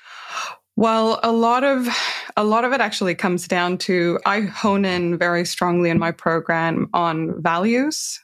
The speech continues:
It's something that is a cornerstone that we sometimes lose track of. And it's something some people, people will go, "Oh, Emmy, well,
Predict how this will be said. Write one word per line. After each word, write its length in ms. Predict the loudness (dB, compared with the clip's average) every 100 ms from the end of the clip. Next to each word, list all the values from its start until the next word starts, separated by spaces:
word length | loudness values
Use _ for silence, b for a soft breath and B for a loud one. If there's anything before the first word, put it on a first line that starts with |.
| -6
It's 180 | -6
something 460 | 0 0 0 0 2
that 300 | 2 0 -4 -6
is 160 | -4
a 60 | -4
cornerstone 840 | -2 0 0 -2 -2 -2 0 0
that 160 | 0 0
we 80 | -2
sometimes 420 | -2 0 0 2
lose 220 | 0 0
track 320 | -2 -2 0
of. 220 | -2 -2 -6 _ B B B B
And 180 | 0 0
it's 80 | 0
something 460 | -2 0 2 2
some 320 | 0 0 0 -2
people, 300 | -2 -2 -2
people 320 | -2 2 4
will 160 | 2
go, 320 | 2 0 2 2
"Oh, 140 | 0
Emmy, 380 | 0 0 0 0
well, 220 | 0 0